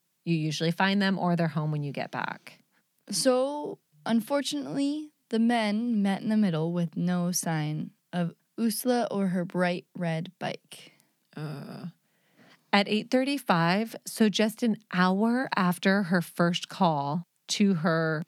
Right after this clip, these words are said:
Speaker 1: aunt, Ursula's mother reported her daughter missing to the local police. At this point, neighbors were already out searching alongside the family, and police joined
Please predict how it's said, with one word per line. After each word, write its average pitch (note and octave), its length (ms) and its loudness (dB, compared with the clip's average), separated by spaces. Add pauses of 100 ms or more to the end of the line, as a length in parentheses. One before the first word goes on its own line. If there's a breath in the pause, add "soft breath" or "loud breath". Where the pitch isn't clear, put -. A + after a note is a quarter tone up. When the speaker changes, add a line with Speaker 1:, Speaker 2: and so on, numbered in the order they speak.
Speaker 1:
aunt, F3 500 0 (380 soft breath)
Ursula's A#3+ 440 0
mother F#3 400 4
reported F3 640 2
her G3+ 120 2
daughter D#3+ 300 2
missing D#3 400 0
to F3+ 120 0
the D3+ 180 0
local C#3 580 -4
police. D3+ 460 -6 (840 soft breath)
At F#3+ 180 2
this A3+ 200 2
point, F#3+ 480 2
neighbors F#3 460 4
were E3+ 200 0
already F3+ 460 2
out E3 240 0
searching G#3 560 4 (140)
alongside E3+ 640 2
the D#3 80 -2
family, C#3+ 600 -6 (320 soft breath)
and F#3+ 240 4
police G3+ 480 2
joined E3 520 0